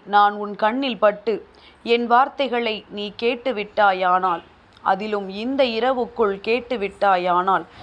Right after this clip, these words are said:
நிச்சயமாக நாளைய விடியலில் பெருமகிழ்ச்சி ஒன்று உன்னை தேடி வரும். நீ எதையும் தேடி அலைய வேண்டாம். உன்னை தேடி நல்ல விஷயங்கள் எல்லாம் நடக்கப் போகின்ற நேரம் வந்துவிட்டது.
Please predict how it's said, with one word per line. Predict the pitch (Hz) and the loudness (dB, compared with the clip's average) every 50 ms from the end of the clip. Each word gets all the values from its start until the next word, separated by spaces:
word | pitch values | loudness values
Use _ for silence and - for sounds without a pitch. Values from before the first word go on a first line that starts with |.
| - - - - - | -20 -20 -20 -18 -12
நிச்சயமாக | - 208 214 208 - - 269 262 240 233 233 226 220 240 269 262 269 247 | -8 -8 -8 -8 -2 0 0 2 2 2 2 4 4 4 4 2 0 0
நாளைய | 233 220 220 233 247 277 285 269 247 254 | 2 4 4 4 4 2 0 -2 -2 -2
விடியலில் | 247 240 233 214 294 285 277 269 262 262 240 220 208 190 | -4 -4 -6 -6 -2 -2 0 0 0 -2 -4 -4 -6 -6
பெருமகிழ்ச்சி | - 214 202 202 202 202 196 196 240 254 269 233 - - 254 220 208 | -6 -4 -4 -2 0 -2 -2 0 -2 -4 -4 -6 -8 -6 -6 -4 -2
ஒன்று | 196 196 202 226 220 220 220 190 180 185 | -2 -2 -4 -4 -6 -6 -6 -6 -4 -4
உன்னை | 196 190 190 190 180 180 175 - | -6 -6 -4 -4 -6 -6 -6 -6
தேடி | - 208 214 247 226 226 | -4 -4 -4 -4 -4 -4
வரும். | 185 180 180 185 190 - - - - - - - - - - - - - _ - | -4 -2 -2 -2 -4 -8 -16 -20 -20 -20 -20 -20 -20 -20 -20 -20 -20 -20 _ -8
நீ | 226 247 254 254 254 | -4 -2 -2 0 2
எதையும் | 247 262 302 311 320 302 294 269 262 240 - - _ - | 2 2 2 2 2 2 0 -2 -4 -6 -10 -16 _ 0
தேடி | 247 240 240 247 247 240 233 220 | 2 2 4 2 2 0 2 2
அலைய | 214 208 240 269 277 262 226 | 2 2 2 0 0 -2 -2
வேண்டாம். | 196 208 214 220 233 226 190 - - 175 - _ _ _ _ - - _ _ | -2 -2 -2 0 2 0 0 0 -2 -12 -20 _ _ _ _ -20 -20 _ _
உன்னை | - 220 220 247 262 277 277 262 247 - | -8 -6 -4 -2 0 0 0 0 -2 -2
தேடி | - 254 247 254 254 254 | -2 0 0 0 0 0
நல்ல | 240 233 226 247 285 311 311 | 0 2 2 2 2 2 2
விஷயங்கள் | 262 262 - - 269 254 240 233 240 233 226 220 214 | 2 0 0 -2 0 0 0 -2 -2 -2 -2 -2 -2
எல்லாம் | 214 214 226 247 254 233 214 190 202 | -2 -2 0 2 2 2 2 0 -2
நடக்கப் | 202 196 202 208 254 262 - - 247 226 - | -2 -2 -2 -2 -4 -4 -4 -4 -4 -4 -4
போகின்ற | 208 208 208 202 185 214 220 233 214 214 196 | -2 -2 -2 -2 -4 -6 -8 -6 -4 -4 -4
நேரம் | 190 190 196 202 202 190 180 165 | -4 -4 -2 0 0 0 0 -2
வந்துவிட்டது. | 175 180 180 - 220 214 170 170 165 - 180 170 165 | -2 -4 -2 -2 -4 -6 -6 -8 -8 -6 -6 -6 -6